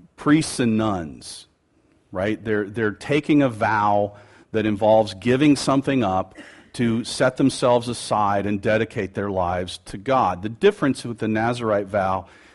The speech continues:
is it was, it, it was inherently temporary. Uh, for the most part, most Nazirites would do this for some period of time just to kinda get themselves right with God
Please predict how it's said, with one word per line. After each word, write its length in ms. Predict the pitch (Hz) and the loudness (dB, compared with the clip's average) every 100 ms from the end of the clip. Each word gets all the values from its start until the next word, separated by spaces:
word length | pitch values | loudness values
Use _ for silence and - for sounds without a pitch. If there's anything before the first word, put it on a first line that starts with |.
| _ | _
is 160 | 123 120 | -4 -2
it 100 | 123 | -2
was, 240 | 123 113 | -2 -4
it, 180 | 123 123 _ _ - | -8 -8 _ _ -12
it 120 | 117 | -8
was 180 | 123 113 | -6 -4
inherently 840 | 117 - 160 156 143 123 110 104 - _ _ - | -6 -4 0 0 0 -2 -2 -4 -10 _ _ -14
temporary. 800 | - 147 - 85 71 50 - _ _ _ _ _ _ - | -2 -2 -2 -8 -10 -14 -20 _ _ _ _ _ _ -6
Uh, 180 | 95 | -6
for 180 | 92 127 | -6 -4
the 80 | 113 | 2
most 380 | 120 175 185 - | 4 4 2 -4
part, 400 | 95 90 101 - _ _ _ _ _ _ _ _ | -4 -4 -4 -8 _ _ _ _ _ _ _ _
most 340 | 110 123 139 131 | 0 2 2 0
Nazirites 640 | 113 113 107 104 101 - | 0 0 0 0 0 -4
would 160 | 107 98 | -8 -6
do 180 | 107 110 | -4 -2
this 200 | 107 - | -2 -4
for 200 | - 98 | -6 -6
some 340 | - 131 123 | -4 0 0
period 360 | - 143 131 110 | -2 -2 -2 -2
of 120 | 98 | -6
time 420 | - 127 101 92 | -6 -2 -2 -2
just 160 | 113 - | -6 -10
to 60 | |
kinda 300 | 123 139 117 | -8 -4 -4
get 380 | 90 95 120 - | -4 -2 -4 -2
themselves 520 | 113 107 117 104 95 | -6 -4 -2 -2 -2
right 280 | 101 98 92 | -2 -2 -2
with 180 | 95 - | -8 -8
God 440 | 95 98 101 101 | -4 0 0 -2